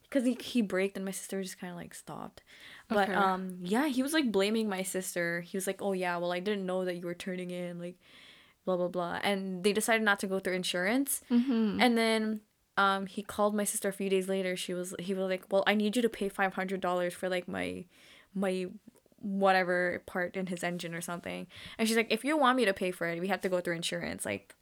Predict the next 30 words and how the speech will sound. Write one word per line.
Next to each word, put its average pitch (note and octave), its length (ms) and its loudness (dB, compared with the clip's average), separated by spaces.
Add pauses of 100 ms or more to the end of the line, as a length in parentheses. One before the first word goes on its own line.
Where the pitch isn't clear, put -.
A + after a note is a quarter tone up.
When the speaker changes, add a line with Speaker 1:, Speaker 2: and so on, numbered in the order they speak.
Speaker 2:
Oh C4 220 4
Speaker 1:
I'm C#4 80 4
Speaker 2:
my G#3+ 80 8
Speaker 1:
not A3+ 160 8
paying G#3 240 4
for F#3+ 260 4
Speaker 2:
God. F#3 100 4
Speaker 1:
it, F#3 80 -6 (380)
like, F#3 220 -4 (120)
off F#3 240 0
my F#3 380 -4 (400)
own F#3 220 4
hands." F#3+ 600 -4 (280)
So, G#3 300 6
Speaker 2:
Dang. G3+ 500 -2 (480)
Speaker 1:
um, G3 380 2 (340)
yeah, C4 200 6
so A3+ 240 4
he A3 160 0
hasn't B3 260 6
been A3+ 100 4
in G#3+ 80 0
contact G#3 400 -2
since, F#3 240 -4
'cause F#3+ 380 -6 (600)
if - 440 -2
he A3 220 0
was F#3+ 400 4
and G3 160 0
he, F#3 140 -8